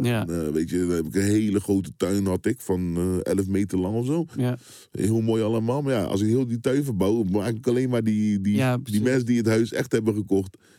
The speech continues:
Speaker 2: maak ik blij. En nu hebben we echt onze eerste plekje voor onszelf. En
Speaker 1: Ja.
Speaker 2: we voelen ons ook al gelijk thuis daar, man.
Speaker 1: Ja, toch?
Speaker 2: Alles
Speaker 1: Ja.
Speaker 2: klopt, het hele rustige buurt. Eh,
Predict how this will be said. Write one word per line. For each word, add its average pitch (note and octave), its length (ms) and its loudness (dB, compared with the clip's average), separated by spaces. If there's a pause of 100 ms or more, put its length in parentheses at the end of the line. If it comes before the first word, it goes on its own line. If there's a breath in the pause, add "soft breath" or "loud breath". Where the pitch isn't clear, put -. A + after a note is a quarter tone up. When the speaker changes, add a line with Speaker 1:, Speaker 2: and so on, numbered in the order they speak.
(220 soft breath)
Speaker 2:
maak F#2 180 0
ik F2 140 -2
blij. D#2+ 260 0
En D#2+ 100 -2
nu G#2+ 160 2
hebben F2+ 200 0
we D2 60 0
echt - 320 -8
onze F2+ 260 -2
eerste G2 380 -2
plekje F2+ 320 -4
voor D#2+ 120 -6
onszelf. E2+ 460 -4
En A1 120 -6
Speaker 1:
Ja. B2 200 0
Speaker 2:
we G#2 60 -6
voelen A2+ 260 0
ons A2 140 0
ook G#2 140 0
al G2 120 0
gelijk F#2 300 0
thuis F2 280 0
daar, C#2 180 -4
man. C#2 160 -6 (160)
Speaker 1:
Ja, C3 260 0
toch? C3 240 -2
Speaker 2:
Alles G2 260 0
Speaker 1:
Ja. B2 60 -4
Speaker 2:
klopt, G2 260 0
het F#2 140 0
hele G2+ 400 2
rustige F#2 440 -2
buurt. F2 500 0 (380 loud breath)
Eh, D2+ 460 -4